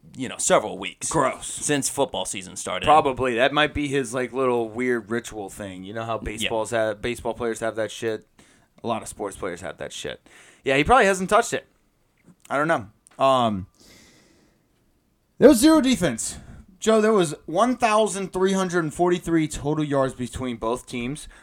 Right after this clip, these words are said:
Speaker 2: There was fourteen touchdowns between both teams.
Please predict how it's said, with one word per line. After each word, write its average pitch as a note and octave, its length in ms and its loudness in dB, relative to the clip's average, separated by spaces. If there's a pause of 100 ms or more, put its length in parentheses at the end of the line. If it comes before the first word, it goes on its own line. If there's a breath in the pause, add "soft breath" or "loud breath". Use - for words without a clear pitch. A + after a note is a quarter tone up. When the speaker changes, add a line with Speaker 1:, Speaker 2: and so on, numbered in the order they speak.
Speaker 2:
There C#3 100 4
was C#3 100 2
fourteen B3 640 0
touchdowns F#3 680 2
between B2+ 420 -6
both A2 300 -6
teams. - 480 -18